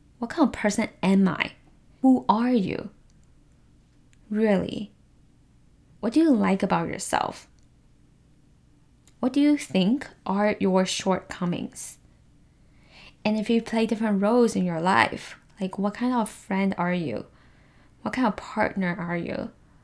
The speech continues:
What kind of daughter or son are you?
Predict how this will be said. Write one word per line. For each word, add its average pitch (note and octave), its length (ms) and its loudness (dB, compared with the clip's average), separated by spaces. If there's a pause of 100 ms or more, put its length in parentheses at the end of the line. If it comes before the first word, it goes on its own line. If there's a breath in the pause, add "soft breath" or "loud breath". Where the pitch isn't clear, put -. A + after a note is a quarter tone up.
(1200)
What G#3+ 120 -2
kind C4+ 180 4
of A3+ 60 -2
daughter A3 580 6
or G3+ 80 4
son G#3+ 760 0
are F#3+ 160 0
you? F#3+ 380 -2